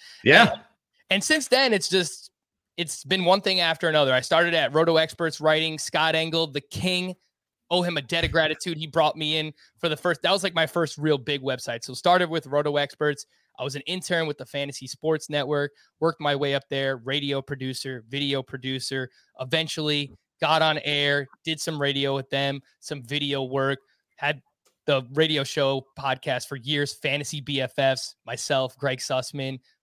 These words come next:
Speaker 2: Michael Florio at the time. So just kinda worked up and, and through that and the opportunities I was given there and now known as Sports Grid, C B S found me. They, they saw some of the work that I was doing. And it, it's, it's really interesting, Jeff, because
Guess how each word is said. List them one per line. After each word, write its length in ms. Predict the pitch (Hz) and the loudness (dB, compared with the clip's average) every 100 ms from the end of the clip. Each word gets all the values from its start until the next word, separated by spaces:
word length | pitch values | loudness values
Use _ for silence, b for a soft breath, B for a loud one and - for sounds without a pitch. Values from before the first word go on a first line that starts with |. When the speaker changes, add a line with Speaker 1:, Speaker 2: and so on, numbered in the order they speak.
| _ | _
Speaker 2:
Michael 240 | 151 147 | -2 -2
Florio 500 | 143 147 139 135 131 | -4 0 2 2 0
at 80 | 127 | -2
the 80 | - | -4
time. 300 | - 135 131 | -6 -4 -4
So 320 | - 135 123 b b b | -4 -4 -4 b b b
just 180 | - - | -2 -2
kinda 220 | - 247 | 0 4
worked 300 | 220 185 208 | 6 6 4
up 240 | 196 202 156 | 4 4 2
and, 260 | 139 156 | -2 -2
and 180 | 151 160 | -2 -4
through 240 | 165 185 170 | 0 0 2
that 360 | 139 175 226 | 2 2 0
and 120 | 156 | -2
the 60 | 147 | 0
opportunities 480 | 151 - 170 156 147 | 0 -2 -6 -4 2
I 80 | 143 | 0
was 120 | 127 | 0
given 220 | 143 123 | -6 -4
there 280 | 131 147 170 | 0 2 2
and 200 | 127 113 | 0 -10
now 220 | 131 139 143 | -6 -2 0
known 200 | 139 131 | 0 -2
as 100 | - | -6
Sports 320 | - 143 - | -6 -6 -4
Grid, 280 | 151 151 175 _ _ _ _ _ _ | -2 -2 -4 _ _ _ _ _ _
C 220 | - 165 | -6 -6
B 160 | 160 160 | 0 0
S 340 | 175 - - _ _ _ _ _ | 2 -2 -8 _ _ _ _ _
found 380 | - 135 165 165 | -6 0 0 0
me. 340 | 147 202 285 190 | -2 -2 -4 -10
They, 120 | 127 | -12
they 160 | - 131 | -10 -8
saw 200 | - 151 | -4 -4
some 160 | - | -4
of 60 | 151 | -6
the 80 | 131 | -4
work 180 | 143 | -4
that 80 | - | -2
I 80 | 147 | -2
was 100 | 147 | -2
doing. 360 | 143 151 180 185 | -2 -4 -2 -4
And 160 | 147 - b b b | -6 -10 b b b
it, 160 | 185 - | -4 -2
it's, 140 | 190 180 - | -6 -10 -10
it's 160 | 175 | -10
really 240 | 190 262 214 | -4 -2 -2
interesting, 380 | 160 - 160 | -4 -8 -8
Jeff, 220 | 143 147 - | 0 0 0
because 420 | 139 143 127 - | -4 -4 -4 -8